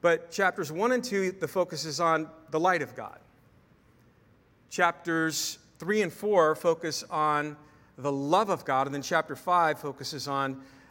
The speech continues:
the life of God. And John starts off the letter, and I quote in verse one of chapter one, he's like, "Hey, that which is from the beginning, that which we have heard, that which we have seen with our eyes, that which we have looked upon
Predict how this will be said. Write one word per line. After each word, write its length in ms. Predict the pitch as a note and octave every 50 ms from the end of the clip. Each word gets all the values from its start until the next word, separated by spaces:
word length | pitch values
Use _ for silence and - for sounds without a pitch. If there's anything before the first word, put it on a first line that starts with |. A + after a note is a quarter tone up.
| - -
the 340 | A#2 C3 D#3+ D3+ D3+ D3 -
life 640 | - C#3+ C3+ C#3+ E3+ F#3 G3 G3+ F#3+ - - - - - _ _ _ _ _ _ -
of 160 | D#3+ D3 C3+
God. 300 | - F#3 G3 F3+ B2+ - - - - - _ _ _ _ _ _ _ _ _ _ _ _ _ _ _ _ _ _ _ _ _ _ _ -
And 100 | C3+ B2+
John 220 | - G3 G#3+ A3
starts 440 | G#3+ - - - A#3 A#3+ A#3+ A#3 A#3+
off 380 | G#3+ G3 G#3 A3+ A#3+ B3 A#3+ -
the 80 | F3+
letter, 360 | D#3 D3+ C#3+ C3+ C3 C3+ C#3+
and 80 | D#3 E3
I 40 | E3+
quote 440 | E3 - - - G3+ G#3+ G3+ E3+ C#3+
in 80 | D3 C3+
verse 260 | D#3 E3+ D3+ - -
one 140 | E3+ E3 D#3+
of 100 | C#3+ -
chapter 340 | - E3+ D#3 D3 - D#3+
one, 240 | D#3 E3+ G3+ F#3 E3
he's 140 | C#3 C3+ C3+
like, 220 | D#3 D#3 D3+ - - - - - - _ _ _
"Hey, 180 | - F#3+ F#3 D3
that 480 | A2+ A2 D#3+ F#3+ A3 B3 B3 A3 - E3
which 580 | E3 G3 G3 G3 G3 - - - - - - _ _ _ _ _ -
is 260 | - G3 G3+ F#3+ -
from 240 | - - G3+ F#3+ F#3
the 100 | E3 E3+
beginning, 580 | D3+ D3 C#3 B2+ E3+ F3+ F3 D#3+ C#3 A#2+ G2+ - - - - - - - -
that 260 | D#3 F#3 G#3+ A#3 A3
which 200 | G#3 G3 - -
we 160 | F3 G3+ G3+
have 120 | G3 E3+
heard, 300 | - F3 F3+ D#3+ C#3 B2
that 320 | C#3+ D3+ F#3 A3 A3 - - -
which 200 | E3+ F3 - -
we 120 | E3 G3
have 100 | F3+ C#3+
seen 360 | - - - G3+ G#3 A3 G#3+ G#3
with 180 | G#3 G3 G3
our 160 | F#3+ E3 D#3
eyes, 360 | D3+ D3 C#3 C3 A#2+ A#2 A2+ B2
that 220 | D3 E3+ G3+ A3
which 160 | G#3+ A3 - -
we 80 | G#3+
have 140 | G#3+ G3+ C#3+
looked 280 | D3+ E3+ F#3+ - - E3+
upon 360 | - - E3+ D3+ C#3 C3